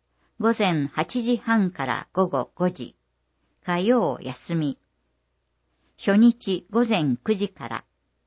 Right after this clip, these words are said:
乗せボックス、窓口販売のみ。電話、七三一の二二三三。午前九時半から午後七時半。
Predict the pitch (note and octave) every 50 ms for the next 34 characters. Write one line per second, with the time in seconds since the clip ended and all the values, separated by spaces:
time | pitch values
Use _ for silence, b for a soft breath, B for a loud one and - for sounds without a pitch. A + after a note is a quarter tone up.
0 | _ _ _ _ _ _ _ _ _ _ _ _ _ _ _ _ _ _ _ _
1 | _ _ _ _ _ _ - G3 G3 G3 - C4 B3 A3+ G3 A3 A3 G#3+ _ _
2 | - D3+ C#3 - - B2+ A#2 - _ _ _ _ _ _ _ _ _ _ _ _
3 | - D#3+ F3 G3+ B3 A#3 A#3 A#3 A#3 - G#3+ G#3 F3 G#3 G#3 G3+ F#3+ F3+ D3 C3+
4 | C3 B2+ A#2+ A2+ A#2 C#3 D3+ E3+ E3 C#3+ B2 A#2+ - _ _ _ _ _ _ _
5 | _ _ _ _ _ _ _ _ _ - - - D#3+ F3 F3+ E3 D#3 D3+ C3 B2
6 | - _ _ _ _ _ _ _ _ _ _ _ _ _ _ - D#3+ F3 G#3+ B3
7 | C4 B3+ A#3+ - B3+ B3 B3 A#3 A3+ G#3 F3 D3 C#3 - - F#3 F3 D#3+ C#3+ C3
8 | B2+ B2+ - _ _ - E3+ F3+ G#3+ A#3 A#3+ B3 A#3 A3+ A3+ G#3+ D#3+ C3+ B2 -
9 | _ - D3 D#3+ F#3+ G3+ F#3 - - - F3 E3 C#3+ B2+ A#2 A2+ - _ _ _
10 | _ _ _ _ _ _ _ _ _ _ _ _ _ _ _ _ - - A3+ A#3
11 | G3+ F#3 G3 E3 D3 C#3+ C3 - - F#3 F#3 B3 B3 - - B3 A#3+ A3 G#3 -
12 | - D3 C3 B2 B2+ B2+ - _ _ - - G3+ G3+ D3 C#3+ C3 - - _ _
13 | - D3+ E3 G#3+ A#3+ A#3 G3+ - G3+ F3+ _ - F3+ E3+ D#3 C3 A2+ G2+ -